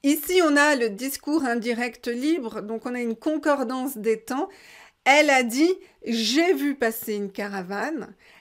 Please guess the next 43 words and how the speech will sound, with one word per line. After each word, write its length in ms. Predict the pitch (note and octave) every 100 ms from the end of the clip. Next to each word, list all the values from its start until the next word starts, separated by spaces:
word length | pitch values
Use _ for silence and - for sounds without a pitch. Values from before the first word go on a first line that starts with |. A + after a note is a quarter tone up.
| _
Elle 240 | A#3 A#3+ A#3+
a 120 | A#3
dit 420 | A3 B3 D#4 E4
qu'elle 300 | C4+ A#3+ A3 -
avait 640 | G#3 G#3+ G#3+ A3+ D4+ E4+
vu 320 | C#4 B3+ C4+
passer 560 | C4 G#3 G#3 - A3 -
une 200 | G#3+ G#3
caravane. 720 | G3+ A3 G#3 G3 G#3 D4 D#4 -
Et 80 | A#3+
ici, 360 | C4 C4+ D4 D4
c'est 340 | - A#3+ -
indirect 560 | B3 B3 B3+ A#3+ A3+ -
libre 560 | A3 A3+ D4 D4+ D4 -
parce 220 | A3+ -
qu'on 380 | C4+ C#4 - A#3
n'a 180 | A#3
pas 160 | A#3 D4
le 100 | C4
verbe 320 | A#3 A3+ A3+
dire. 380 | G3 G#3 G#3+ G3+ - - _
Donc, 240 | G#3+ G#3+ G#3 _ - - _ _ -
elle 220 | E4 E4+
avait 360 | D4 A#3+ B3 A#3
vu 260 | A#3 E4
passer 640 | C#4+ B3 B3 A3+ A#3 C4+ _ -
une 220 | D4 C#4+
caravane. 680 | D4 A3+ G#3+ G3 G3+ - -
C'est 280 | - - A3+ A#3+
inclus 440 | B3+ B3+ D#4+ D#4+
dans 280 | G#3 B3 C4+
le 140 | A#3
récit. 440 | G#3 G#3+ - - _ _
Donc 140 | A3 B3
c'est 160 | D#4
pour 140 | D4 D4+
ça 240 | - E4
qu'on 180 | E4 C4+
a 100 | C#4
le 140 | A#3+
plus 480 | G#3+ - C#4 D#4 D#4
que 100 | -
parfait. 400 | A3 G#3+ - -